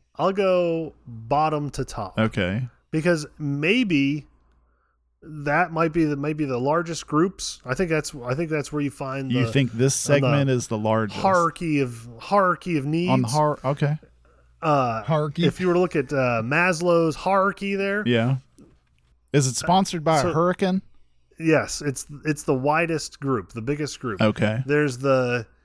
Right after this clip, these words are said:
Speaker 1: "We're not that good. Here we go again. Oh, well, here we go again." There's that
Speaker 2: Okay.
Speaker 1: group of West Virginia fans.
Speaker 2: All right.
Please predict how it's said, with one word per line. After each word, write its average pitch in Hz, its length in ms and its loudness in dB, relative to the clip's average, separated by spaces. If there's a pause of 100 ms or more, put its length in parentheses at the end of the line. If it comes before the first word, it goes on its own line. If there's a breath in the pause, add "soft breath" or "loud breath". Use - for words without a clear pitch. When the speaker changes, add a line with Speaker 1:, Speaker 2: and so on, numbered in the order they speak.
(720)
Speaker 1:
"We're 156 280 0
not 156 220 0
that 139 240 0
good. 123 360 0
Here 127 240 -2
we 127 120 -2
go 110 200 -4
again. 92 400 -12 (100)
Oh, 139 180 2
well, 117 460 -4
here 131 140 2
we 135 120 2
go 110 180 -2
again." 95 180 -12
There's 120 280 2
that - 160 4
Speaker 2:
Okay. 113 40 -2
Speaker 1:
group 120 240 0
of 101 160 -6
West 113 220 -4
Virginia 104 280 -12
fans. 90 320 -18
Speaker 2:
All 107 140 2
right. 98 240 -2